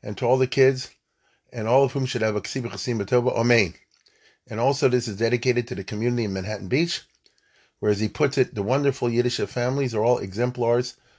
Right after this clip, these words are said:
of Torah, Avot, and Gemilas Chasadim. May they all have a wonderful and blessed year ahead.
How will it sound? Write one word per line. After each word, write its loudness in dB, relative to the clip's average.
of -14
Torah, 4
Avot, -2
and -4
Gemilas -2
Chasadim. 0
May -6
they 0
all 2
have -4
a -2
wonderful -2
and -4
blessed 0
year 2
ahead. 2